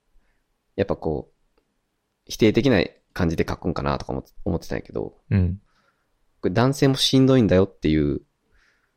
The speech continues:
Speaker 1: そういう、まあ、さっきの男性学の
Speaker 2: ああ。
Speaker 1: 表現が、コーラ健吾によってされてて。
Speaker 2: <laughs> いや、それ現実味伴わへんな。
Speaker 1: いや、あー、まあ、確かにな。
Speaker 2: あー、
Speaker 1: コーラ健吾。
Speaker 2: いや、違うか。コーラ健吾の方がいいんか。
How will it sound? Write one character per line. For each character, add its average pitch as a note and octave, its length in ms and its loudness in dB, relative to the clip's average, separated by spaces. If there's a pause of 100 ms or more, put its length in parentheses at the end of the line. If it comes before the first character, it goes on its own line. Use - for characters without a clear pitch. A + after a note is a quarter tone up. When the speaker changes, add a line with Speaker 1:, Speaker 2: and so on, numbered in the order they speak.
(280)
Speaker 1:
そ A#2 200 -2
う A2+ 40 2
い A2 40 2
う、 G2+ 80 0
ま G#2 100 2
あ、 - 40 2
さ - 100 -4
っ - 20 -4
き G2+ 80 0
の F2+ 80 2
男 F#2 280 2
性 G#2 140 2
学 D2 200 -4
の C2 220 -6 (340)
Speaker 2:
あ A2 40 4
あ。 - 20 4 (540)
Speaker 1:
表 F#2 40 0
現 E2+ 420 2
が、 G2+ 360 0 (400)
コ G#2+ 160 4
ー G2+ 40 8
ラ G2 100 6
健 G2 200 2
吾 D2 80 0
に D2 80 0
よ C#2 60 -4
っ - 20 -10
て - 120 -16
さ D#2+ 100 -8
れ C#2+ 80 -6
て E2 80 -6
て。 - 320 -6 (180)
Speaker 2:
<laughs> - 960 0
い A#2 60 6
や、 - 40 4
そ D3+ 120 0
れ F#3 80 2
現 D#3+ 260 6
実 D#3+ 240 4
味 C#3+ 60 0
伴 C#3 260 -6
わ G#2+ 80 -6
へ - 40 -12
ん - 60 -20 (1160)
な。 A2 100 -2
Speaker 1:
い - 60 2
や、 - 240 -2 (320)
あ B2 320 4
ー、 - 20 4
ま A#2 140 2
あ、 - 40 -2
確 - 180 0
か F#3 60 -4
に - 60 -10
な。 - 60 -10 (140)
Speaker 2:
あ C#3 160 6
ー、 - 20 8
Speaker 1:
コ E3 60 8
ー C3 40 4
ラ - 80 4
健 E3 220 4
吾。 G2+ 80 2
Speaker 2:
い - 20 2
や、 - 60 0
違 - 0 -
う - 20 -16
か。 - 100 -20 (200)
コ E3 140 0
ー E3+ 40 6
ラ D#3 80 4
健 F3+ 160 4
吾 A#2+ 60 4
の F#2 60 4
方 F2 60 0
が G#2+ 60 4
い F#2+ 60 4
い G2 40 4
ん G2+ 60 2
か。 - 200 -10